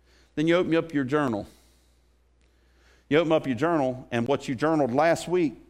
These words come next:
you sit there and go around the room, "Hey, so, uh, Matthew chapter six,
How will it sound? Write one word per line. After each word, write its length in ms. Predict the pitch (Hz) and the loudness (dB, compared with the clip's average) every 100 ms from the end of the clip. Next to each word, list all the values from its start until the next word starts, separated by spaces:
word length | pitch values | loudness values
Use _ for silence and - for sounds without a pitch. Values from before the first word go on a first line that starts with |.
| - | -14
you 100 | 123 | -12
sit 240 | 120 143 131 | -8 -6 -2
there 140 | 131 | -2
and 100 | 127 | 0
go 140 | 135 | 0
around 220 | 135 139 139 | 2 2 0
the 40 | |
room, 180 | 143 127 - - | -2 -4 -10 -14
"Hey, 220 | - 170 143 | -2 0 0
so, 320 | 147 127 123 - _ _ - | 0 0 -2 -8 _ _ -6
uh, 280 | 113 107 - | -2 -2 -4
Matthew 420 | 123 170 170 165 | -2 -2 -2 -6
chapter 400 | 151 170 160 - | -2 -2 -2 -4
six, 680 | - - 165 156 156 - - | -10 -4 0 0 -4 -14 -14